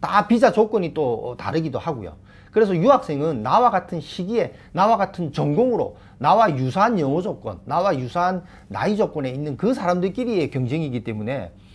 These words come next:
심지어는 취업 이민도, 어, 경쟁을 피할 수가 없습니다. 그 말은 무슨 말이냐면요, 여러분들이 언제 입국하는 게 영주권 유학에는 엄청난 영향을 미칩니다. 이제 모두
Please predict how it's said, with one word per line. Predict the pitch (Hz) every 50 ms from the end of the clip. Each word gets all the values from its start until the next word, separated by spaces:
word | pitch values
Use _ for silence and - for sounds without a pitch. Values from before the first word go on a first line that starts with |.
| - - -
심지어는 | - - - 165 160 170 208 196 - -
취업 | - - - 202 233 233 208
이민도, | 165 135 123 117 117 151 165 147 107 - - - - - -
어, | 104 104 101 -
경쟁을 | - 131 135 131 139 151 156 -
피할 | - 185 196 180
수가 | - - 113 90
없습니다. | 80 - - - 131 101 - 90 - - - - - - - -
그 | 247
말은 | 247 254 226 196 175
무슨 | 139 127 117 160 208
말이냐면요, | 208 185 151 131 120 110 101 101 98 104 120 101 80 - - - - - - - - - - - - - - -
여러분들이 | 120 113 117 135 175 196 269 262 214 202 156 120 113 120 127 110 90 85 - - - - -
언제 | - 95 120 131 135 127 151 226
입국하는 | 247 - - 220 208 - 220 208 185 180 156 135 131 120
게 | 104 104 107 107 98 92 101
영주권 | 120 139 156 160 226 214 254 233 233
유학에는 | 233 220 208 170 160 131 - - - - - -
엄청난 | 160 175 175 - 277 302 311 330 254 139
영향을 | 131 123 120 120 - 98
미칩니다. | - 123 107 - 87 87 85 - 90 - - - - - - - - -
이제 | 208 202 262
모두 | 208 180 185 208 247 262 269 269 262 208 233 214 175